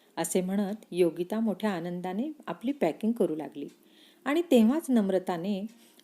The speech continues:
अतुलला फोन करून सर्व गोष्ट सांगितली. तेव्हा तो म्हणाला, "मी तिकीट काढून देतो, तिच्यासोबत तू सुद्धा काही दिवस तुझ्या आईच्या घरी निघून जा." तेव्हा नम्रता म्हणाली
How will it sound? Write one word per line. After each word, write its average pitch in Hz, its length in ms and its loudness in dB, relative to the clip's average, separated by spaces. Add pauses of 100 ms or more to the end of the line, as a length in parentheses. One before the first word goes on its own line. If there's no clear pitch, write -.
अतुलला 247 500 2
फोन 202 300 -2
करून 214 400 0
सर्व 302 380 0
गोष्ट 190 300 0
सांगितली. 147 560 -8 (760)
तेव्हा 330 280 6
तो 285 100 8
म्हणाला, 269 520 0 (280)
"मी 320 220 2
तिकीट 285 280 2
काढून 180 340 0
देतो, 143 320 -4 (480)
तिच्यासोबत 226 680 2 (180)
तू 320 100 8
सुद्धा 311 340 2
काही 226 280 2
दिवस 220 480 0 (180)
तुझ्या 254 200 4
आईच्या 175 380 2
घरी 240 200 4
निघून 185 360 -2
जा." 170 120 -10 (840)
तेव्हा 190 220 2
नम्रता 170 440 -2
म्हणाली 208 520 0